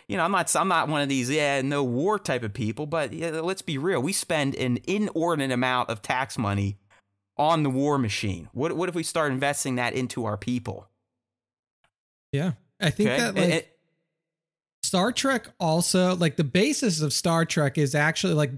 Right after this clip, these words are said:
Speaker 1: Oh, that,
Speaker 2: a
Speaker 1: that's all it is, is life lessons.
Speaker 2: Yeah, exactly. Like,
Speaker 1: <laughs>
Speaker 2: before, but, like, before, like, Star Trek could,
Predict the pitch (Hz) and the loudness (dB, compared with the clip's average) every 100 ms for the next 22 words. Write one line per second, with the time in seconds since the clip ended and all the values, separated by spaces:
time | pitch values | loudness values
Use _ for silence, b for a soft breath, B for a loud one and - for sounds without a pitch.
0 | - 165 185 214 196 202 196 147 139 180 | 0 4 4 6 4 4 6 6 6 4
1 | 147 127 127 123 - 110 98 107 98 180 | 4 4 4 2 2 0 0 0 4 6
2 | 151 143 139 151 151 185 160 156 - 247 | 6 4 4 4 2 2 2 2 0 -4
3 | - 180 - 220 240 202 214 180 135 165 | 0 0 4 4 4 2 2 0 2 0
4 | - 208 240 262 247 226 - 190 151 - | 2 2 4 2 0 -2 -2 0 0 -2
5 | - 180 175 185 190 175 - - _ _ | 0 2 2 2 2 2 0 -10 _ _
6 | _ 170 160 156 143 | _ 2 4 2 -2